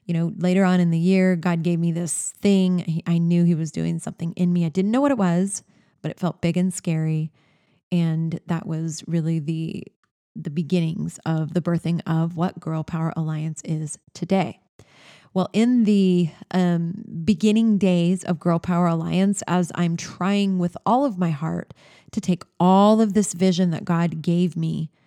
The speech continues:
which is really big, e-, way bigger even than anything that we have rolled out in Girl Power Alliance so far. <laughs> I say so far.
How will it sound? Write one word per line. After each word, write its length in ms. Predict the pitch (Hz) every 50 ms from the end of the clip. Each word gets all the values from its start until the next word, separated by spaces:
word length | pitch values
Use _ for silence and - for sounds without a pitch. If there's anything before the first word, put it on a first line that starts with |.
| _ _ _ _ _
which 220 | - 190 196 - 196
is 180 | 190 156 165
really 380 | 170 165 175 208 220 220 214 208
big, 340 | 175 185 175 165 165 160 -
e-, 180 | - - 202 -
way 340 | - 170 190 214 226 254 269
bigger 280 | 208 240 233 196 214
even 320 | 208 - 202 180 202 196 190
than 120 | 180 175
anything 440 | - - 190 190 185 - - 170 175
that 100 | 175 -
we 100 | - 175
have 180 | 151 165 147 156
rolled 220 | 170 170 170 - -
out 260 | - 165 170 180 170 -
in 140 | - 160 156
Girl 160 | 147 160 160
Power 240 | - - 160 160 156
Alliance 540 | 156 156 156 156 160 165 190 - - - - _ _ _ _ _ _ _
so 180 | - - 190 175
far. 420 | - - - - 170 190 202 - _ _ _ - - - - - - _ -
<laughs> 540 | 190 185 - _ - - - - 185 - -
I 100 | 180 180
say 220 | - - 165 165 _ -
so 340 | - - - - 214 190
far. 360 | 175 - 180 175 180 185 220